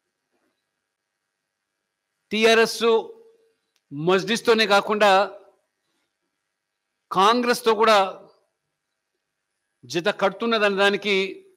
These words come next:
అనేకమైనటువంటి నిదర్శనాలు. నిన్నటి పర్యటన చాలా స్పష్టంగా కాంగ్రెస్ పార్టీకి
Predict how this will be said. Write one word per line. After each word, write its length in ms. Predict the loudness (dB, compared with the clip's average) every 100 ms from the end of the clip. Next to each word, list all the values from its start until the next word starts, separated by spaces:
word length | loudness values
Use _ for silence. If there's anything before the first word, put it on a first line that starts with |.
| -6
అనేకమైనటువంటి 960 | -2 -2 0 0 0 -2 -4 -2 -4
నిదర్శనాలు. 680 | -4 -2 -2 -4 -6 -6 -8 -20 _ _ _ _ _ _ _ _ _ _ _ _ _ _ _ _ _ _ _ _ _ _ _ _ _ _ _ _ _ _ _ _ _ _ _ _
నిన్నటి 320 | -2 0 -2
పర్యటన 460 | -2 0 0 2 2 2 0 -4 -16 -16 -6
చాలా 340 | 0 0 0
స్పష్టంగా 560 | -2 -2 -4 -4 -2 -4 -4 -16 _ _ _ _ _ _ _ _ _ _ _ _ _ _ 0
కాంగ్రెస్ 460 | 2 4 2 -2 0
పార్టీకి 360 | 0 0 -2